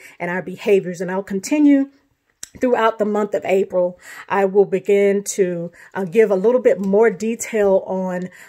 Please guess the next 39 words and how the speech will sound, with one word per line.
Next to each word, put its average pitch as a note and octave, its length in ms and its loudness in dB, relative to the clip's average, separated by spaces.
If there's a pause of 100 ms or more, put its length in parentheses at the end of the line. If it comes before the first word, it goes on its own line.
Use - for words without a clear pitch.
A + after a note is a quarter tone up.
uh, G#3 100 -8
budget G3 640 0
and, E3+ 180 -6 (200)
and A3+ 100 -4
different A3 320 0
things G#3 240 -2
that F#3+ 140 0
we G3+ 100 -2
can G3+ 180 -6
do. G#3 240 0
And, F#3 180 0 (200)
and F#3 100 -4
I, F#3+ 280 -2
I - 20 -2
probably, D4 500 -2
I G#3 60 2
think C#4+ 260 -6
tomorrow B3 520 0
we're G#3+ 120 2
gonna G3 260 0
get G#3 220 2
into, G3 800 -2 (400)
um, F#3+ 560 -6 (140)
how, F#3+ 640 -4 (220)
the G#3 80 -6
how. F3+ 560 -6 (320)
So - 120 2
we A3 140 2
talked C#4+ 320 0
about G#3+ 500 0 (180)
the F#3+ 80 -6
fact G#3 360 0
that F3+ 180 0
spending B3 480 2
less A3 200 2
than G#3+ 140 2
your G3+ 140 4
check G#3 440 0 (200)
is, F#3+ 520 4